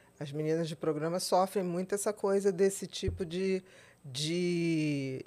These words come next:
de assédio, porque fica, as pessoas, tem caras que confundem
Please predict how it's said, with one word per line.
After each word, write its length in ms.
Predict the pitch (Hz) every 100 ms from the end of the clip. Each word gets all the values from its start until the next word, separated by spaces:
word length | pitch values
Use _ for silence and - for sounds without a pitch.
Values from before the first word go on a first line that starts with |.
| -
de 200 | 139 165
assédio, 960 | 165 - - 190 220 220 143 143 127 - - - _
porque 340 | 160 - 190
fica, 560 | 175 - 190 190 185 202
as 80 | 185
pessoas, 400 | - 175 185 190 180 _ -
tem 160 | 185 175
caras 420 | - 190 190 -
que 100 | 208
confundem 840 | 233 240 - - 208 190 160 151